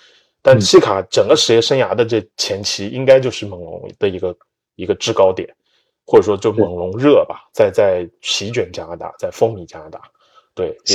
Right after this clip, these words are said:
Speaker 1: 有篮球这个热度也是，就是逐渐的升高。这就是可能，
Speaker 2: 嗯。
Speaker 1: 嗯，这也就是为什么可能很多的龙迷舍不得西卡的一点，就因为在这样的一个关注度之下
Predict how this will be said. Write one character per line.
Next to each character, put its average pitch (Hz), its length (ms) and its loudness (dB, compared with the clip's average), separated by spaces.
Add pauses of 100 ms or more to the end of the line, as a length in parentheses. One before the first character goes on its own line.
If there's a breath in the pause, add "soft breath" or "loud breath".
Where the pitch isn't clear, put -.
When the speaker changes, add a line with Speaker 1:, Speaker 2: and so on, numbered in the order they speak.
Speaker 1:
有 95 40 -2
篮 101 200 0
球 92 220 -4
这 107 100 -4
个 98 100 -2
热 95 200 -2
度 92 160 -10
也 82 140 -8
是， 90 320 -8
就 92 160 -12
是 85 280 -10 (420 soft breath)
逐 92 180 -6
渐 104 180 0
的 90 60 -12
升 82 260 -10
高。 - 120 -4 (420 soft breath)
这 - 100 -10
就 135 120 0
是 127 120 2
可 110 160 -2
能， 95 160 0 (640 soft breath)
Speaker 2:
嗯。 107 120 -10
Speaker 1:
嗯， 98 120 -12
这 175 120 8
也 110 160 6
就 123 140 2
是 135 80 2
为 143 180 6
什 98 180 -2
么 104 220 0 (640)
可 95 100 -4
能 92 260 -8 (360)
很 - 260 -12
多 107 160 6
的 123 80 4
龙 98 300 -2
迷 123 180 -4
舍 87 300 -4
不 104 40 0
得 107 160 0
西 107 200 -6
卡 - 180 -10
的 82 80 -8
一 87 140 -14
点， - 160 -16 (340 loud breath)
就 131 100 -2
因 147 80 0
为 165 160 6 (300)
在 151 180 8
这 170 220 8
样 165 140 8
的 107 80 -2
一 104 40 -4
个 104 80 -6
关 117 240 4
注 113 120 -2
度 101 200 -4
之 101 140 -10
下 92 320 -2